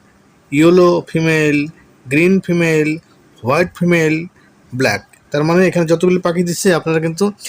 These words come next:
চাইলে, আহ, একটা সুন্দর পাখির কার্টুন তৈরি করতে পারবেন। তো আমরা লাস্টেরটা হচ্ছে প্রো, আহ, ওটা দেখতে, ওটা নিতে গেলে আপনাকে অবশ্যই বিজ্ঞাপন দেখতে হবে। ওকে, বিজ্ঞাপনের মাধ্যমে ক্রেডিট সংগ্রহ করতে হবে।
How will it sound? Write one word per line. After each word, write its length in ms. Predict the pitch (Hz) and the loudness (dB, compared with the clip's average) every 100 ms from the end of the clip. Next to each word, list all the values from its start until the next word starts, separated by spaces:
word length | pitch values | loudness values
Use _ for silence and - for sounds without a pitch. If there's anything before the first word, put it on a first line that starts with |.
| - _ - | -20 _ -4
চাইলে, 340 | 165 165 160 156 | 0 2 2 0
আহ, 760 | 208 - - - _ - - - | -4 -16 -20 -20 _ -16 -14 -12
একটা 120 | - | -8
সুন্দর 280 | - 190 185 180 - | 0 2 2 -2 -4
পাখির 280 | 165 175 | -4 -2
কার্টুন 260 | 165 151 156 | -4 -4 -2
তৈরি 160 | 156 143 | -2 -2
করতে 220 | 123 135 | -2 -2
পারবেন। 380 | 123 110 110 120 _ _ _ - _ | -2 -4 -6 -8 _ _ _ -20 _
তো 80 | 156 | -4
আমরা 280 | 151 165 170 | -2 0 0
লাস্টেরটা 920 | 156 170 - - - _ - 170 - | 0 -2 -4 -12 -20 _ -6 -4 0
হচ্ছে 180 | 170 - | -2 -2
প্রো, 420 | 160 175 160 170 226 _ _ _ _ _ - | -4 2 2 2 -4 _ _ _ _ _ -6
আহ, 240 | 143 135 | -2 0
ওটা 160 | 143 151 | 0 -2
দেখতে, 420 | 139 147 - 170 170 | -2 -6 -4 -4 -2
ওটা 180 | 147 | 0
নিতে 220 | 151 156 151 | 0 0 0
গেলে 140 | 151 | 0
আপনাকে 260 | 143 147 143 | -2 -2 0
অবশ্যই 280 | 151 160 | 0 0
বিজ্ঞাপন 400 | 139 139 151 147 | -2 0 0 0
দেখতে 220 | 139 135 143 | -4 -2 -2
হবে। 300 | 135 160 170 | 0 -2 -2
ওকে, 320 | 135 - - - _ _ | -10 -14 -20 -20 _ _
বিজ্ঞাপনের 400 | 143 139 143 143 | -4 -2 -2 0
মাধ্যমে 480 | 139 131 131 143 160 | 0 -2 -2 -2 -2
ক্রেডিট 360 | - 147 143 143 | -2 -2 -2 -4
সংগ্রহ 320 | - 139 135 | -4 -2 -2
করতে 240 | 131 - | -2 -4
হবে। 200 | 135 139 | -2 0